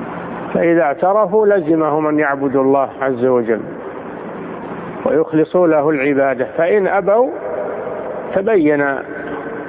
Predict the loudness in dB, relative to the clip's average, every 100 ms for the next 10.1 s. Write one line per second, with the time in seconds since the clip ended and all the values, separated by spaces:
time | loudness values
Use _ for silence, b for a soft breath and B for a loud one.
0 | -12 -12 -12 -12 -12 -12 -10 -12 -10 -12
1 | -8 -2 0 2 2 4 2 0 -2 -4
2 | -8 -8 -8 -8 -2 0 2 2 2 2
3 | 2 2 0 0 0 0 0 2 2 0
4 | -2 -6 -10 -10 -10 -10 -4 0 2 2
5 | 2 2 2 0 0 0 -2 -4 -4 -8
6 | -10 -10 -10 -10 -10 -2 2 2 2 0
7 | -4 -8 -6 -4 -2 0 2 2 4 2
8 | 2 2 -2 -2 2 4 2 2 2 2
9 | 4 4 4 4 2 4 4 4 2 0
10 | -2